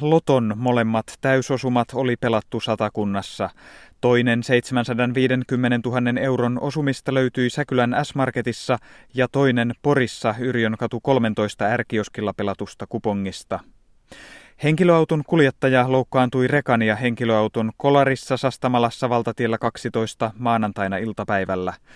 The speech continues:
Rekka ja henkilöauto olivat tulossa Huittisten suunnasta, kun henkilöauto teki U-käännöksen tiellä. Pitkisliikuntaleiriä johtaa ensi kesänä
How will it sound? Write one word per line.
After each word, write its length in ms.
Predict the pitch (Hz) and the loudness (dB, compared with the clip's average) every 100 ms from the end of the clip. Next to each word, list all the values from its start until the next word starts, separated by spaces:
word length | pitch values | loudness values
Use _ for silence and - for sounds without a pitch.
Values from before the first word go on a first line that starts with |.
| - - - - | -20 -20 -12 -2
Rekka 380 | 120 - - | -2 -2 -2
ja 180 | 117 113 | 0 0
henkilöauto 800 | 113 135 131 123 120 117 120 117 | 0 -4 0 2 2 2 0 0
olivat 400 | 127 120 117 - - | 0 0 -2 -4 -6
tulossa 440 | 127 123 - 123 113 | 0 0 -2 -8 0
Huittisten 520 | 143 - 123 127 123 | -2 -2 -8 -6 -6
suunnasta, 560 | - 131 123 117 - 117 | -2 -2 -2 -4 -6 -4
kun 300 | - 123 120 110 | -2 -2 -2 -4
henkilöauto 680 | 113 113 120 123 127 127 127 | -6 -2 0 2 2 -2 -4
teki 320 | 139 127 123 113 | -4 -2 -4 -2
U-käännöksen 800 | 135 117 117 107 101 - 101 95 | -4 -2 -2 -2 -4 -8 -10 -8
tiellä. 420 | 110 107 98 90 - _ _ _ - - - - - _ - | -2 -2 -2 -6 -10 _ _ _ -20 -20 -20 -20 -20 _ -2
Pitkisliikuntaleiriä 1200 | 151 - - 170 170 165 160 143 139 135 127 131 131 | -2 0 0 0 0 0 2 2 4 4 4 4 4
johtaa 460 | 127 - - 127 | 0 -2 0 2
ensi 280 | 127 139 127 | 2 -2 -4
kesänä 400 | 127 120 117 | -4 -2 0